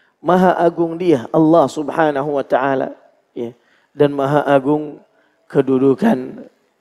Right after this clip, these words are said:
ya, dan ketetapannya. Ikhwa fillah, rahimanillahu wa iyyakum. Ya.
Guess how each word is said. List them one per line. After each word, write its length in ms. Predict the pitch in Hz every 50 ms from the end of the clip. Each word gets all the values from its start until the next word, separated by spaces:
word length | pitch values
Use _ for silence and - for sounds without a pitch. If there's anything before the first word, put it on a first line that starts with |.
| _
ya, 240 | - - 113 110 - _ _ _ _ _ _ _ _
dan 440 | _ 139 147 139 131 127 127 123 - _ _
ketetapannya. 1080 | - 143 - - 127 - - 131 117 - - 117 110 101 101 104 107 98 - - _ _ _ _ _ _ _ _ _ _ _ _ _ _
Ikhwa 320 | - 160 - 160 165 147
fillah, 400 | 127 156 143 139 143 147 143 139 - - _ _ _ _ _ _
rahimanillahu 1200 | - - 127 131 - 160 156 151 147 139 135 131 131 131 135 139 135 127 135 135 135 135 135 - - - _ _ _ _ -
wa 160 | 147 147 143
iyyakum. 560 | 131 135 131 123 113 110 - 135 135 - - - _ _ _ _ _ _ _ _ _ _
Ya. 160 | - - 101